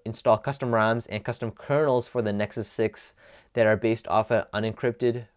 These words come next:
A O S P roms and all that. So I'll give it a few seconds. It could take up to five minutes. Okay, now you can go ahead and fully set up your phone. I'm gonna skip through all this and show you that it shows something different within the encryption setting. So I'll be right back.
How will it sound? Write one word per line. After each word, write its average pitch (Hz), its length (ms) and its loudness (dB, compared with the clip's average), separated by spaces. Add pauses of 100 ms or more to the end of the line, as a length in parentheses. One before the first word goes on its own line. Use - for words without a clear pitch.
(140)
A 107 140 2
O 107 60 6
S 107 100 0
P - 160 -4
roms 104 320 2
and 110 100 0
all 104 120 2
that. 110 260 2
So 107 320 0
I'll 120 120 2
give 131 160 0
it 139 40 0
a 131 40 -2
few 139 180 -4
seconds. 123 600 -2
It 101 280 -4
could 127 180 -2
take 127 160 0
up 113 200 0
to 110 100 -4
five 101 360 0
minutes. 104 460 -4 (340)
Okay, 170 240 0
now 147 140 2
you 147 100 0
can 160 140 -6
go 156 120 4
ahead 143 220 4
and 135 160 -2
fully 143 220 0
set 135 220 2
up 131 100 -2
your 123 80 0
phone. 113 300 2
I'm 110 140 2
gonna 151 120 2
skip 147 240 -6
through 135 160 -2
all 117 280 8
this 110 340 0
and 107 180 -4
show - 220 0
you 123 180 4
that 107 200 6
it 104 120 -2
shows 117 240 -2
something 113 240 -4
different 110 460 0
within 113 260 -2
the 101 60 0
encryption 104 520 -4
setting. 123 380 2 (500)
So 120 120 -4
I'll - 20 2
be 117 80 4
right 107 140 4
back. 90 320 -2